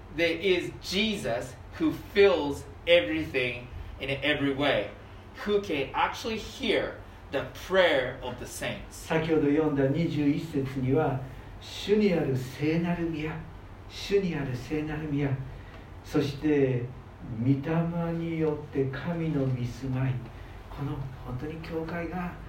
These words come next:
Speaker 2: 聖霊がとどまってくださる場所だと教えていますね。私たちはこの御言葉を信じ、歓迎していきたいと思います。
Speaker 1: Verse twenty-two,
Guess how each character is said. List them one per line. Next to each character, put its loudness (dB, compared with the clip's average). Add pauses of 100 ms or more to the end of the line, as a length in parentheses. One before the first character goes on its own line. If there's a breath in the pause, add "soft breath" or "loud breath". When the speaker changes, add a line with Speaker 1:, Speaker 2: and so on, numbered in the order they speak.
(260 loud breath)
Speaker 2:
聖 -2
霊 2
が -6 (220)
と -8
ど -4
ま -2
っ -6
て -10
く -6
だ -4
さ -6
る -2
場 -4
所 -8
だ -6 (340)
と -4 (220)
教 -
え -4
て -4
い -8
ま -6
す -10
ね。 -6 (340 loud breath)
私 -4
た -4
ち -6
は -2
こ -6
の 0
御 0
言 0
葉 -4
を 0 (220 loud breath)
信 0
じ、 -2
歓 -2
迎 2
し -4
て -8
い -2
き -8
た -8
い -4
と 0
思 2
い 2
ま -4
す。 -4 (240)
Speaker 1:
Verse 0
twenty-two, 2